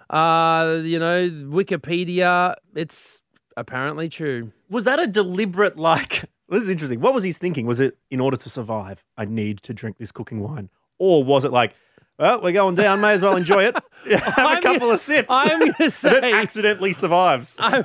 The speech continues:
Speaker 1: would suggest it was the latter. <laughs> Yeah,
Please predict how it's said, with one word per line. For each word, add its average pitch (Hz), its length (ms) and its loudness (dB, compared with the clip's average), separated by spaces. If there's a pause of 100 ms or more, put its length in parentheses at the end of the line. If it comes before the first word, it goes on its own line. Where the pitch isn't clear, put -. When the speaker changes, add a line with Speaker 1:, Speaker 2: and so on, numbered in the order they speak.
(100)
Speaker 1:
would 302 160 0
suggest 214 680 -2
it 190 80 0
was 180 240 -4
the 170 140 -4 (120)
latter. 151 460 -2 (960)
<laughs> - 260 2 (1400)
Yeah, 220 200 -2